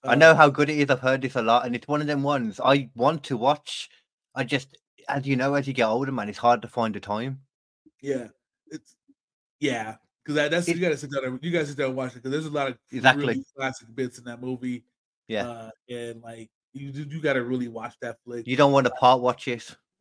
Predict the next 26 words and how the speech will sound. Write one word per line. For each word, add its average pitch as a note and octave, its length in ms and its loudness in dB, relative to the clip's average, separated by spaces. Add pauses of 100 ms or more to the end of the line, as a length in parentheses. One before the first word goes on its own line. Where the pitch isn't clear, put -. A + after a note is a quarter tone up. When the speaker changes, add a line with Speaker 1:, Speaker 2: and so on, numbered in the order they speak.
(300)
Speaker 2:
No, C#3+ 320 0
no, B2 120 0
you C#3 120 -2
don't. C#3+ 140 -2
Yeah, C#3+ 120 0
you C#3+ 100 -2
don't D3+ 120 -4
wanna C#3+ 140 -8
sit C3 160 -18
there C3+ 80 -6
and C3 60 -8
be C3 60 -8
like, B2 80 -6
"I C3 80 -8
gotta C3 160 -8
watch C3 280 -10
this B2+ 80 -20
before B2+ 260 -8
the A#2 80 -14
show C#3 240 -6
starts." C3+ 320 -8
You C3 80 -14
know, B2 100 -10
no, A2+ 100 -14
you B2+ 140 -8
wanna, C#3+ 260 -8